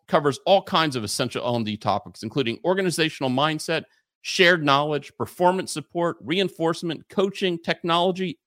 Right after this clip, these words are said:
and influence. The modern learning ecosystem is packed with examples and stories from the past twenty years of his career,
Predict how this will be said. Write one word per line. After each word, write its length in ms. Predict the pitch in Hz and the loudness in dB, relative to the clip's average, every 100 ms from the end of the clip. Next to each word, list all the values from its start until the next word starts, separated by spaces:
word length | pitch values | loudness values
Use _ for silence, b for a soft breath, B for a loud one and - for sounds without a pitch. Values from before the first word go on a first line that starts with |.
| - | -2
and 220 | 202 180 | 0 0
influence. 720 | 127 185 180 135 85 - - _ _ _ _ _ | 0 -2 0 -4 -4 -10 -18 _ _ _ _ _
The 80 | 147 | 2
modern 380 | 185 208 208 190 | 6 6 4 2
learning 180 | 185 | 2
ecosystem 560 | 175 180 196 190 185 - | 0 -2 -2 -2 -4 -4
is 140 | 123 | -6
packed 380 | - - 180 180 | -6 0 0 0
with 120 | 156 | -4
examples 560 | 139 110 143 180 196 175 | -6 -2 -2 -2 -4 -4
and 80 | 156 | -4
stories 320 | - 165 165 | -4 -4 -4
from 140 | 147 | -4
the 60 | 113 | -8
past 360 | - 160 - - | -4 -6 -6 -6
twenty 320 | - 202 185 | 0 0 2
years 300 | 170 180 170 | 2 0 0
of 60 | |
his 180 | 170 175 | -6 -6
career, 400 | - 156 110 67 | -4 -2 -2 -4